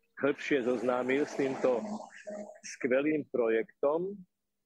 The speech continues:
a pravidelne sme aj vysielali cez sociálne siete také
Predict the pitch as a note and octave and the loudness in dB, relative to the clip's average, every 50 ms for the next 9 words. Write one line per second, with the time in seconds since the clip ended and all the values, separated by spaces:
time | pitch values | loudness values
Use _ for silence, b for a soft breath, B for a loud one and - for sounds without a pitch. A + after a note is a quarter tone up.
0 | _ _ _ _ _ - - B2 B2 A#2+ A#2 A#2+ - _ C3+ C3+ C#3 C#3+ C#3 C3+ | _ _ _ _ _ -2 -2 0 0 0 0 -2 -2 _ 0 0 0 0 0 0
1 | C#3+ C3+ C3 C3+ B2 - - C#3+ C3+ B2 A2 A2+ B2+ A#2+ - - D3 C#3 C#3 C#3 | -2 0 -2 -2 -4 -4 -4 -2 0 0 2 0 0 -2 0 0 2 2 4 2
2 | C#3+ C#3+ - - C#3 A#2 - D3 B2 - - C#3+ C3 C3 C3 B2 A2+ - - B2+ | 2 0 -2 -2 -4 -2 0 -2 -2 0 2 2 2 2 0 -2 -2 -2 0 0
3 | B2 B2 A#2+ - C3 A#2+ - B2 A#2 - - B2+ A#2+ A#2+ A#2 | 2 2 2 0 0 0 0 -2 -2 0 0 2 2 2 2